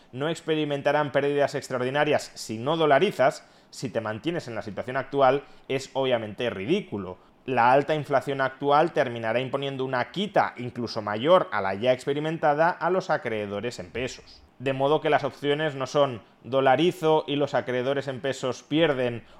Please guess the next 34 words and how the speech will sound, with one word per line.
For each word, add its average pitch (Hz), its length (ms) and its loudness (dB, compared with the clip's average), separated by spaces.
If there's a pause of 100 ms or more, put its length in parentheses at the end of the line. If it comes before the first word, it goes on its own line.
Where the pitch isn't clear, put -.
o 127 160 0
no 143 160 0
dolarizo 131 720 2
y 113 60 -2
los 117 160 -6
acreedores 110 580 -4
en 110 140 -8
pesos 117 360 -6
no 107 200 -6
pierden. 117 440 0 (520)
Si - 260 -8
no 139 160 4
dolarizas, 156 640 4
los 127 160 -4
acreedores 113 500 -4
en 135 140 -8
pesos 170 400 -4 (100)
perderán 143 600 4
igualmente. 117 720 0 (480)
La - 180 -2
cuestión 143 320 -2
a 151 80 2
plantearse 165 840 2
es 151 160 -2
si - 240 -8
se 113 240 -6
quiere 165 280 -4
fijar 139 440 0
un 123 160 -8
tipo 139 340 -2
de 131 140 -2
cambio 139 500 -2
artificialmente 113 960 -2
alto, 151 500 4